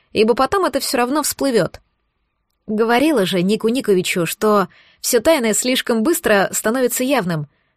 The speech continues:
Пожалуйста, не обижайся на него, он хотел как лучше. Я бы тебе рассказала,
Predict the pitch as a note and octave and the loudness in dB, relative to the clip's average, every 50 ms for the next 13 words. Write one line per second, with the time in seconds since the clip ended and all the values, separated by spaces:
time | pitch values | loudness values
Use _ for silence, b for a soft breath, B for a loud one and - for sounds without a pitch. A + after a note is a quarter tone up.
0 | _ _ _ - A#3+ C4+ E4 D4+ A3+ - - G3 F3+ F#3 G3+ G#3 B3 B3 C#4+ D4 | _ _ _ -6 -2 0 2 0 0 0 -2 -2 0 0 0 0 0 0 0 0
1 | C#4 - - F#3+ F#3+ F#3 F#3+ F3+ F#3+ F3 D3+ C#3 - _ _ _ _ - - C4 | -2 -2 -2 -2 -2 -2 -2 -2 0 -2 -2 -4 -8 _ _ _ _ -6 -6 -6
2 | B3+ - C#4 - C4+ A#3+ A#3+ - C4 B3 - A#3 F#3 - - - F#3 - D3 - | -2 -2 -2 0 0 -2 -2 -2 -4 0 0 0 0 0 -2 -4 -4 -6 -8 -10
3 | _ _ _ _ _ _ _ _ - B3+ C#4+ C#4 C4+ B3 - C4+ A#3 C#4 C4+ B3 | _ _ _ _ _ _ _ _ 0 2 2 2 2 0 -2 0 0 0 0 0
4 | - - B3+ B3 A3+ G#3+ F#3+ F3 D3+ - | 0 0 0 2 2 2 2 0 -2 -4